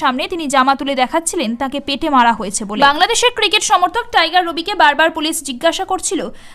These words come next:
তাকে মারা হয়েছে কিনা, আর তিনি তাদের সম্মতি জানিয়েছিলেন। কিন্তু হাসপাতালে নিয়ে যাওয়ার পর পুলিশ ঘটনার তদন্ত শুরু করতেই প্রকাশ্যে আসে আসল ঘটনা। জানা যায়,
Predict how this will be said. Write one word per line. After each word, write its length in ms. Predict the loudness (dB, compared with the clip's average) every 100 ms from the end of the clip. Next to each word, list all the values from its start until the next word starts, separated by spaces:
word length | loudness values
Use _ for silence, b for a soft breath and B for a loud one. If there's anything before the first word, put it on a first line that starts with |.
| -2
তাকে 180 | 0 2 4
মারা 200 | 4 4
হয়েছে 280 | 2 -4 -4
কিনা, 240 | -4 -6 -8 -16 -2
আর 120 | -2 0
তিনি 160 | -6 0
তাদের 240 | 0 0 0
সম্মতি 380 | 2 2 2 2
জানিয়েছিলেন। 640 | 2 0 -2 -4 -6 -8 -12 b b -20 -4
কিন্তু 260 | -4 -2 -6
হাসপাতালে 540 | 2 2 2 0 2 -2 -4
নিয়ে 160 | 0
যাওয়ার 180 | 4 6 6
পর 100 | 4 2
পুলিশ 200 | 0 -2 -2
ঘটনার 380 | -2 2 0 2
তদন্ত 240 | -2 -2 -6
শুরু 140 | -6 -2
করতেই 320 | -2 -2 -8
প্রকাশ্যে 460 | -6 0 0 0 -2 -2
আসে 160 | -4 -6 2 2
আসল 220 | 2 -4 -6 -8
ঘটনা। 300 | -6 -4 -4 -6 -2
জানা 240 | 2 2
যায়, 240 | 4 2